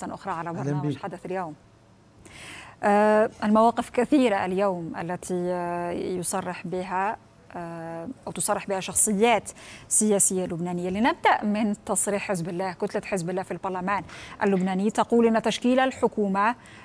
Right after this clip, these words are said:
Speaker 1: آه، ضروري ويمثل بديلا عن الفوضى التي تهدد الجميع. هل تبدو بالنسبة لك، آه، دعوة أم تهديد؟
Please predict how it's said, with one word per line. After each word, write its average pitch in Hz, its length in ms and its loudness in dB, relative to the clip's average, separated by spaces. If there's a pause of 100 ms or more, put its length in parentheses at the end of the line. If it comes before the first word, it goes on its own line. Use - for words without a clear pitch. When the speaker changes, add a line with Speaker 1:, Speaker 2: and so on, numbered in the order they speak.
(140)
Speaker 1:
آه، 202 260 2
ضروري 214 600 6
ويمثل 196 640 4
بديلا 208 880 6
عن 185 200 -2
الفوضى 196 640 0
التي 190 520 0
تهدد 190 640 0
الجميع. 175 520 -6 (440)
هل 233 160 2
تبدو 254 580 4
بالنسبة 208 580 -2
لك، 202 480 -2
آه، 180 460 -8
دعوة 226 560 4 (580)
أم 208 100 2
تهديد؟ 185 520 -2